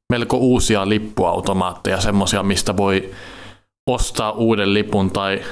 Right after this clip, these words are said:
ladata saldoa tai niin poispäin.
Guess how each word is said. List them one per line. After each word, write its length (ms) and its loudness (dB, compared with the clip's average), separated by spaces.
ladata 420 -2
saldoa 560 0
tai 240 -2
niin 240 0
poispäin. 600 -4